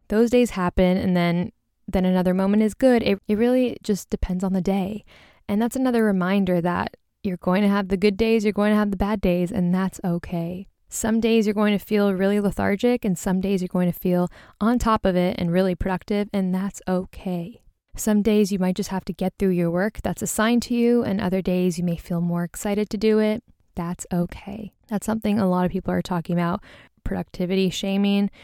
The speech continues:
To be careful with that, because we're all trying our best. This is so new, and some of us are just trying to survive.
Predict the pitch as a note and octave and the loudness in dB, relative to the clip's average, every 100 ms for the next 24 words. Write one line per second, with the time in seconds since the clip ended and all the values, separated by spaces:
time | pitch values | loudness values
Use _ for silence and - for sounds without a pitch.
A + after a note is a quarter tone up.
0 | - - - A3 C4+ C4+ - G#3 - - | -20 -6 -4 0 0 0 -2 -6 -6 -8
1 | - - F#3+ E3+ E3+ F#3 F#3 F#3 - G3 | -6 -8 -6 -4 -4 -4 -2 -2 -2 -2
2 | F#3+ F3+ E3 E3 - - - - _ _ | 0 0 -2 -6 -8 -16 -20 -20 _ _
3 | G3+ - G3 - - A#3 A#3 G#3 G3 G3 | -4 -2 -4 -4 0 2 4 4 2 2
4 | - F3 - - G3 G#3+ G#3+ A3 - F3+ | 0 -4 -4 -6 -2 0 0 -2 -2 -4
5 | D#3 F#3 F3 - - E3+ E3+ E3+ E3+ - | -2 -4 -4 -10 -10 -6 -4 -4 -6 -10
6 | F3+ F#3+ F#3+ A3+ B3 B3 | -14 -14 -12 -12 -12 -12